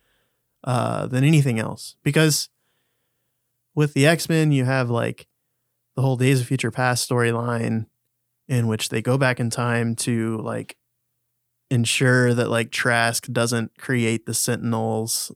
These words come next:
and stuff like that, that ultimately lead to their demise. Uh, and then, of course, you have, like, once again, like, the Age of Apocalypse, where there's an entirely different, like, dimension in which, like,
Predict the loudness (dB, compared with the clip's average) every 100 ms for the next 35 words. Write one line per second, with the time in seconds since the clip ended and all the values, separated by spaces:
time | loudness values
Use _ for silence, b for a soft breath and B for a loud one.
0 | -4 -2 0 -2 -2 -4 -2 -2 -2 -4
1 | -6 -4 -2 -4 -4 -6 -6 -6 -8 -2
2 | 2 4 4 2 2 0 -2 -2 -4 -6
3 | -10 _ _ _ _ _ _ _ -2 0
4 | 0 0 -4 -6 _ _ _ _ _ _
5 | _ _ _ _ _ _ _ _ _ _
6 | _ _ _ _ _ _ 4 6 8 6
7 | 4 2 4 2 2 2 2 0 0 0
8 | -2 -4 -4 0 2 2 0 -4 -6 -6
9 | -10 -2 0 2 2 2 0 -2 0 0
10 | 0 -2 -4 -4 -6 -4 0 2 2 2
11 | 0 0 0 -2 -2 -6 -4 -6 0 0
12 | 2 0 2 2 0 -2 -4 -2 -4 -4
13 | -4 -4 -4 -6 -14